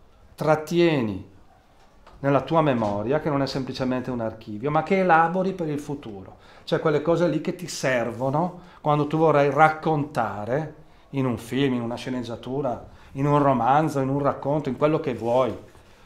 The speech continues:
nell'ambito delle arti, eh, che tu sei riuscito a trattenere e elaborare ascoltando. Per cui questo discorso, per esempio, che qualcuno dice che ascoltare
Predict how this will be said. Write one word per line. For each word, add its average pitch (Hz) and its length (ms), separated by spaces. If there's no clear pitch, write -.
nell'ambito 131 580
delle 123 220
arti, 110 680
eh, 123 800
che 156 200
tu 208 140
sei 214 220
riuscito 170 420
a 165 60
trattenere 151 640
e 180 40
elaborare 139 540
ascoltando. 107 1200
Per 143 160
cui 220 120
questo 190 320
discorso, 156 520
per - 280
esempio, 135 360
che 139 120
qualcuno 143 440
dice 117 580
che 151 100
ascoltare 131 1120